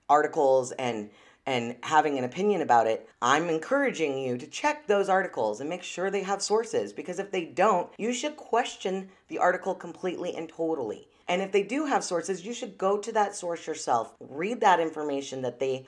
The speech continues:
picked out a quote from or they're referencing, and see if it jibes with the way that they're actually presenting it, 'cause a lot of times it doesn't. It, that, a lot of times when there are sources, I go and I read the source and I'm like, "That's not what this article said," or, "That's not what they actually said about this.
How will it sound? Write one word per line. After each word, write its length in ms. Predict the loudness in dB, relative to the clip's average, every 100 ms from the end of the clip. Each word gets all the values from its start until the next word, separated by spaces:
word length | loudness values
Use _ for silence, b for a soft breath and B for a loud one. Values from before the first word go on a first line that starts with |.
| b
picked 280 | -4 -2 2
out 260 | 4 4 2
a 40 |
quote 320 | -4 -2 -2
from 360 | -4 -6 -6 -8 B B
or 80 | -4
they're 320 | -2 -2 -4 b b
referencing, 720 | 4 4 0 -4 -4 -6 -6 b b
and 180 | -2 -2
see 360 | -4 -4 -2
if 240 | 0 -2 -6
it 160 | -10
jibes 420 | 0 2 4 2
with 180 | -6 -12 -16 -10
the 260 | 2 4 2 -4 _ -8
way 220 | 2 4
that 220 | 2 0
they're 240 | 4 6 6
actually 360 | 4 2 -6
presenting 400 | -4 0 0 2
it, 140 | -2 -4
'cause 140 | -4
a 40 |
lot 200 | 2 2
of 60 | 2
times 220 | 0 -2
it 140 | 0 4
doesn't. 480 | 4 4 -4 -10 -20 _
It, 300 | -4 -4 0
that, 180 | 0 2
a 60 | 4
lot 240 | 10 10
of 100 | 10
times 240 | 2 -2
when 200 | 0 0
there 100 | 2
are 180 | 2 2
sources, 440 | 4 2 2 2 0
I 80 |
go 180 | 0 -2
and 100 | -2
I 60 | -4
read 220 | -6 -6
the 80 | -8
source 320 | -2 0 0
and 80 | -2
I'm 80 | -2
like, 260 | -2 -4 -2
"That's 260 | -2 0
not 180 | -2 0
what 200 | 0 -2
this 200 | -4 -2
article 380 | -2 -2 -4 -6
said," 320 | 0 2 4
or, 60 | 2
"That's 260 | -2 -2
not 160 | -4 -4
what 120 | -4
they 80 | -4
actually 340 | -4 -6 -12
said 220 | -8 -6 -4
about 300 | -4 -6 -4
this. 220 | -4